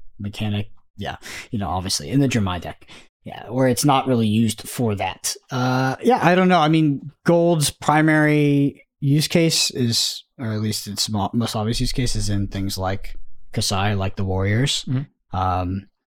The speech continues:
Speaker 1: but it as a filtering mechanic, as a way to reduce variance or limit variance, <sighs> I'm not sure how often you're gonna be creating gold tokens and cashing them in. It,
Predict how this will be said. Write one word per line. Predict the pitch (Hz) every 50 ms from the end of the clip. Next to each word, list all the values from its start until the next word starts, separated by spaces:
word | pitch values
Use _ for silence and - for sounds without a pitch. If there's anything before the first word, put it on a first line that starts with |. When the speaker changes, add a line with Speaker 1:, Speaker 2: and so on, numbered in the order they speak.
| _ -
Speaker 1:
but | - 113 110 104 - - _ -
it | - 165 165 - -
as | 175 165 -
a | - 143
filtering | - - - - 151 156 165 165 - 202 202 202 202 202
mechanic, | 208 208 202 - 208 208 208 214 226 233 226 - - - - _ _ _ _ _ _ _ _ _ _ _ _ _ _ _ _ _ _ _ _ _ -
as | 165 151 143
a | 147
way | 147 151
to | 147 143
reduce | 143 147 131 127 143 143 143 - -
variance | - 123 123 131 143 151 160 147 - -
or | 123 117 113
limit | 113 117 120 123 123 -
variance, | - 113 107 117 135 165 170 - - - - _
<sighs> | _ - - - - - - - - - - - - - -
I'm | - 127 151
not | 202 220
sure | - - 147 123 113 110 107
how | 98 - 110 92
often | 69 98 104 104 - 120 107 104
you're | 104 101
gonna | 107 107 107 104
be | 104 104 104
creating | - - - 110 107 104 104 101
gold | 104 110 107 113 -
tokens | - 120 117 - - 117 117 113 - -
and | 120 113
cashing | - - 123 117 - 120 120 113
them | 113 117
in. | 120 120 117 123 - - - - _ _ _ _ -
It, | 139 147 147